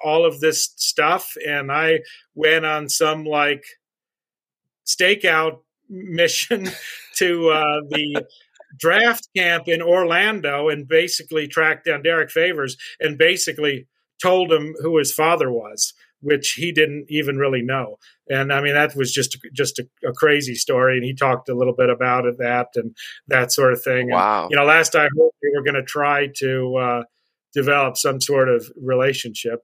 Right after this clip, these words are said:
Speaker 1: but, uh, that was kind of wacko when someone just emails you.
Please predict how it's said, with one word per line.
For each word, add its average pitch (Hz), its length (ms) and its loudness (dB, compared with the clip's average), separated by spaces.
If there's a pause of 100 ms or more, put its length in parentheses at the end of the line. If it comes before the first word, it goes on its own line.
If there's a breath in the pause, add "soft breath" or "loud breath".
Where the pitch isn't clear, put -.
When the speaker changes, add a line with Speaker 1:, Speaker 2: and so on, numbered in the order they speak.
Speaker 1:
but, 110 160 -8 (180)
uh, 110 140 -8 (640 loud breath)
that 165 260 2
was 165 520 0 (320)
kind 165 240 0
of 147 80 0
wacko 156 500 2
when 147 160 -8
someone 147 340 -2
just 135 180 -8
emails 143 420 -4
you. 135 180 -8